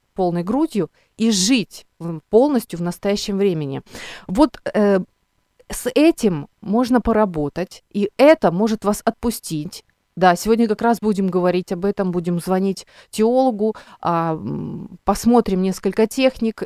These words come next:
и в-, подумаем об этом, а, поразмыслим над этим, потому что это очень важно. Знаете как,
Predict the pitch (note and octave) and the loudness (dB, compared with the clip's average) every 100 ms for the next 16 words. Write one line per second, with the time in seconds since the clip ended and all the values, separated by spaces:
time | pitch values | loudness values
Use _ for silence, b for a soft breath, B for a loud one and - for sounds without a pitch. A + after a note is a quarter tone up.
0 | - F#3+ E3 - F3 F#3 - - - - | -4 -4 -4 -8 -10 -10 -12 -20 -20 0
1 | B3 A#3+ D4 G#3 F3 E3+ D#3+ - D3 C3 | 4 4 4 4 4 2 0 -2 -8 -12
2 | - _ - E3 D#3 G3 G#3 B3 A#3 F3+ | -18 _ -6 -6 -2 0 2 2 0 -4
3 | D#3+ D3+ D3 D#3 - F#3+ G#3+ - A3 G#3+ | -6 -6 -6 -8 -4 0 0 0 -2 0
4 | G#3+ - A#3 A#3 E3 D#3 B B B A#3 | -2 -2 4 4 4 0 B B B -2
5 | A#3 F4+ D#4 - G3 | 2 2 2 2 0